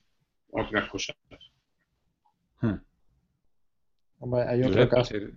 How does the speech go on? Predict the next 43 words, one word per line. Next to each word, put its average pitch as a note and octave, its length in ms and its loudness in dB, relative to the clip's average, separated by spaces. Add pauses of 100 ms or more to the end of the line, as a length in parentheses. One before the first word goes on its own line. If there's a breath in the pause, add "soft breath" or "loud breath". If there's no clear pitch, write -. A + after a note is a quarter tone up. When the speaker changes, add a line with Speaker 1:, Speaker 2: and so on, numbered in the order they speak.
(180)
Speaker 3:
sí, A2+ 260 -4
hay A2 120 2
otro C#3+ 200 4
caso D3+ 240 2
que F3 80 4
son E3+ 160 4
las D#3+ 140 6
antenas, B2 720 0
¿eh? C3+ 160 -6 (680)
Hay B2 140 4
antenas C#3+ 320 6
Speaker 1:
También. - 100 -2
Speaker 3:
fractales, A2 720 2 (200)
¿eh? B2 180 -6 (600)
Y B2 140 -2
que A#2 120 2
directamente C3 640 4
las C3 160 8
vas B2+ 220 4
diseñando C3+ 540 4
un B2 100 2
poco A#2+ 720 4
casi, A2 760 2 (100)
ahora A2+ 340 4
exagero G#2+ 460 0
un F#2 80 -2
poco, G2 320 -4
¿eh? F3 80 2 (360 soft breath)
Eh, A2+ 140 0
prueba-error. B2 920 6 (160)
O - 60 -14
sea, G2+ 240 0
vas G#2 240 2
cambiando A2 540 2
la G2 120 2
forma, A#2 580 -2 (140)
le G#2 100 -4
vas G#2 220 -2
dando A2 260 0
un G#2 100 0
patrón G#2+ 420 2
fractal D3 560 4
y, A#2 160 2